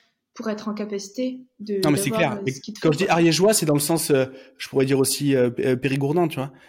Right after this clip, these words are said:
Speaker 2: Mais c'est dans le sens, euh, tu sais, le,
Speaker 1: <laughs>
Speaker 2: le bon sens paysan, en mode, l'information, elle est là. Si t'as le mindset
Speaker 1: Mm.
Speaker 2: d'aller la chercher, euh, c'est bon, quoi. Par contre, si t'as le mindset d'aller te plaindre, de faire des mais au lieu de faire des et, tu vois, bah, t'avances pas.
Speaker 1: Ouais.
Speaker 2: Euh, donc, euh,
Speaker 1: Ouais.
Speaker 2: cent pour cent, trop bien. Donc,
Speaker 1: Ouais.
Speaker 2: chaque problème est, cha-, chaque solution est dans Google, quoi.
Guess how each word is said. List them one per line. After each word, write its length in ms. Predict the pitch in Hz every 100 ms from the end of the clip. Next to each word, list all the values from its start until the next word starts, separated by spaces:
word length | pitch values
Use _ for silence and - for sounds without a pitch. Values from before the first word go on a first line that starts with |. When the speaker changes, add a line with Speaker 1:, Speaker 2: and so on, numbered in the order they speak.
| -
Speaker 2:
Mais 80 | 143
c'est 140 | 135
dans 80 | 147
le 60 | 143
sens, 320 | 202 165 -
euh, 160 | 135 254
tu 60 | 233
sais, 80 |
le, 160 | 151 135
Speaker 1:
<laughs> 0 |
Speaker 2:
le 140 | 135
bon 220 | 135 160 180
sens 260 | 208 190
paysan, 400 | 185 170 160 202 - - -
en 80 | 143
mode, 200 | 151 170 -
l'information, 540 | 151 147 147 147 190 156
elle 100 | 139
est 40 |
là. 240 | 147 196 - -
Si 120 | -
t'as 100 | 156
le 60 | 156
mindset 240 | 165 180
Speaker 1:
Mm. 40 |
Speaker 2:
d'aller 140 | 165 156
la 60 | 139
chercher, 380 | 139 - 165 135
euh, 40 |
c'est 140 | -
bon, 160 | 139 165
quoi. 180 | 123 113 _ _
Par 100 | 127
contre, 120 | 185
si 60 | 196
t'as 100 | 147
le 60 | 139
mindset 240 | 139 151
d'aller 200 | 139 131
te 60 | 131
plaindre, 340 | 151 190 135 -
de 100 | 123
faire 160 | 143 135
des 100 | 139
mais 260 | 147 170
au 60 | 151
lieu 100 | 127
de 40 |
faire 140 | - 127
des 140 | 135 151
et, 120 | 175
tu 140 | -
vois, 160 | 139 143 _ -
bah, 100 | -
t'avances 260 | 123 123 -
pas. 100 | 226
Speaker 1:
Ouais. 160 | 202 - _ _ -
Speaker 2:
Euh, 160 | 123 117
donc, 220 | 123 120
euh, 160 | 120 117
Speaker 1:
Ouais. 60 |
Speaker 2:
cent 140 | 117 143
pour 120 | 135
cent, 520 | 139 131 120 127 - - _ _ _ 113 -
trop 140 | -
bien. 180 | 127 117 _ _ _ _
Donc, 200 | 127 117
Speaker 1:
Ouais. 60 | -
Speaker 2:
chaque 140 | 151
problème 320 | - 156 170
est, 320 | 143 131 127 - -
cha-, 180 | - -
chaque 180 | - 160
solution 320 | - 151 -
est 40 | 160
dans 100 | 139
Google, 260 | 135 131
quoi. 120 | 117